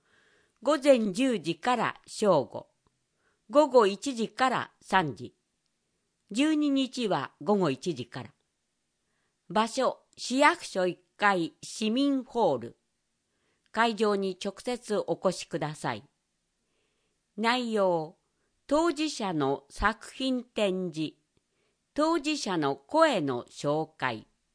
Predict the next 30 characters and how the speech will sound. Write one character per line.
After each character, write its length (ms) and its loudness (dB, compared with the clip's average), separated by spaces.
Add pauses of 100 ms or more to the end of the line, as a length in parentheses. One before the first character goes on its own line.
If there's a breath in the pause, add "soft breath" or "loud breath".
(680)
市 220 -2
の 220 2
関 260 0
係 320 0
事 160 -4
業 280 2
や 260 -2 (320 soft breath)
介 320 0
護 240 2
保 160 2
険 400 0
事 180 0
業 340 2
所 220 -6
の 180 -2
紹 460 -6
介、 240 -10 (960)
認 240 4
知 120 -8
症 280 4
の 160 2
人 260 -4
と 360 -4 (200)
家 200 0
族 320 -2
の 180 0
会 380 0
に 180 0
よ 160 0
る 240 -2